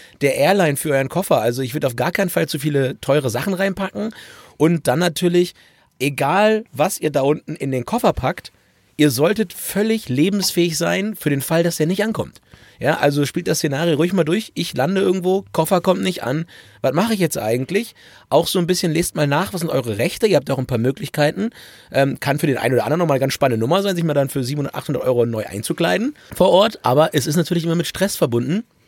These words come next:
Und was man auf jeden Fall braucht, ist immer, ja, ein Kreditkärtchen dabei oder halt Bargeld.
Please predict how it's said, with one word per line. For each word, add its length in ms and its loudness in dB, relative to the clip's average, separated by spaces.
Und 260 2
was 140 2
man 100 0
auf 80 0
jeden 100 0
Fall 80 2
braucht, 220 0
ist 100 -6
immer, 320 0
ja, 80 -10
ein 140 -14
Kreditkärtchen 680 -4
dabei 340 -4
oder 200 -2
halt 140 -2
Bargeld. 480 -12